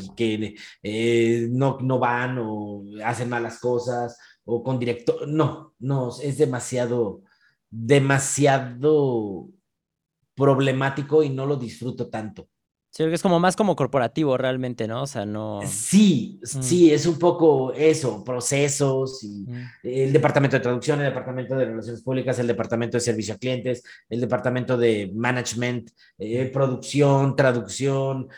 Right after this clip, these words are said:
Speaker 1: eh, actores, finanzas, no, no, no, no, no. O sea, producir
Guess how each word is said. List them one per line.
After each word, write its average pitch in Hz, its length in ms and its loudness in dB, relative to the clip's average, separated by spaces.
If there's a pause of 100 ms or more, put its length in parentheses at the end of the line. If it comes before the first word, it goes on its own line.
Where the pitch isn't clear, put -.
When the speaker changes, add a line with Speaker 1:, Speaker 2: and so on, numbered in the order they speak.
(160)
Speaker 1:
eh, 127 220 -2
actores, 135 760 2
finanzas, 135 640 -2
no, 131 380 -6
no, 131 240 -2
no, 123 160 -6
no, 113 180 -6
no. 101 240 -14 (220)
O 110 80 -14
sea, 131 160 0
producir 143 520 4